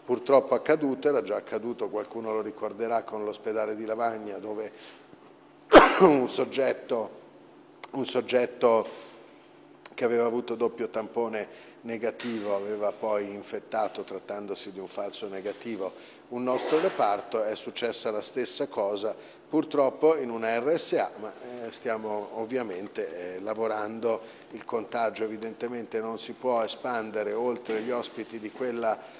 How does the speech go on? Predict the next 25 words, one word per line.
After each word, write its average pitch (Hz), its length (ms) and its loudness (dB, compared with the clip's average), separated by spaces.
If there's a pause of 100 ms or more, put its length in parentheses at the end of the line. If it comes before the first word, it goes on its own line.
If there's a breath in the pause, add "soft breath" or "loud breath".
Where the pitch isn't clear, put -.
(160 loud breath)
eh, 117 160 -6
singola 131 560 2
R 160 120 4
S - 180 -2
A, 151 200 0
in 107 140 -4
cui 113 180 -6
le 104 80 -6
strutture 107 520 -6
sono 107 280 -8
già 107 160 -2
al 120 100 -2
lavoro, 107 380 -2
sia 107 380 -6
quelle 101 320 -4
dell'R 104 440 -4
S - 140 -6
A 113 100 -6
stessa 104 440 -6
sia 98 280 -8
quelle 101 360 -6 (360 loud breath)
della 120 240 2
nostra 120 460 -2 (320 loud breath)
sanità 131 480 2
pubblica. 101 520 -6